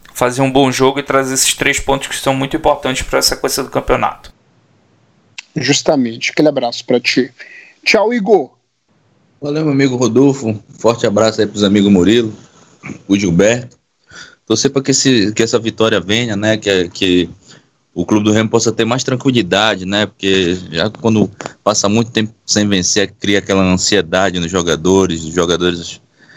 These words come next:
Speaker 3: não estando bem psicologicamente erram mais do que deveriam. Então acho que a gente precisa dessa vitória, desses três pontos aí pra melhorar na tabela e pra ter um clima mais tranquilo pro decorrer da competição.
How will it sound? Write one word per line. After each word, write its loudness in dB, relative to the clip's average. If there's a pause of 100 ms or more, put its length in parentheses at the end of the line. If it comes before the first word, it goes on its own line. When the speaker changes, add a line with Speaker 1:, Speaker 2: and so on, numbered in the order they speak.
(460)
Speaker 3:
não 2
estando -2
bem 0
psicologicamente -2
erram 0
mais 0
do -8
que -20
deveriam. 0 (500)
Então -4
acho -2
que -2
a 0
gente -6
precisa 0
dessa 0
vitória, -2
desses -2
três -2
pontos -2
aí 2
pra -4
melhorar 2
na -2
tabela -2
e -6
pra -2
ter -6
um 0
clima 0
mais 0 (300)
tranquilo -4
pro -8
decorrer 0
da 2
competição. -2